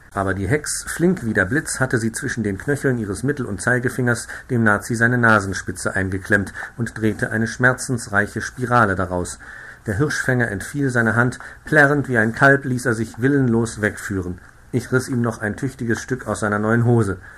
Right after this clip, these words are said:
Dann wurde die Tür hinter ihm zugeriegelt, draußen tobte er fürchterlich und drohte, das sollte sich schon zeigen, ob eigentlich das Hexen noch erlaubt sei in einem christlichen Reiche deutscher Nation. Auf einmal schwieg er still.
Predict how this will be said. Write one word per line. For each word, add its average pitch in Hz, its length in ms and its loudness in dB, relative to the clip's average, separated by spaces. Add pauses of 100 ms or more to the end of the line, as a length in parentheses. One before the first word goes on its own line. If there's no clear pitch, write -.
(460)
Dann 139 320 4
wurde 127 240 4
die 104 120 -6
Tür 143 280 4
hinter 123 300 -4
ihm 98 140 -8
zugeriegelt, 120 640 0 (300)
draußen 117 560 0
tobte 117 480 0 (160)
er 92 100 -4
fürchterlich 120 560 0
und 98 180 -6
drohte, 127 360 2 (180)
das 120 160 -4
sollte 120 220 0
sich 110 160 -2
schon 120 180 -2
zeigen, 123 420 4 (180)
ob - 180 -4
eigentlich 110 340 2
das 104 220 -2
Hexen - 280 -2
noch 113 140 -2
erlaubt 123 380 0
sei 104 240 4 (100)
in 110 140 -4
einem 101 180 -2
christlichen 120 480 -4
Reiche 107 320 2
deutscher 107 300 0
Nation. 98 500 0 (1500)
Auf 127 160 -4
einmal 120 300 2
schwieg 113 260 -4
er 127 80 -2
still. 92 320 -8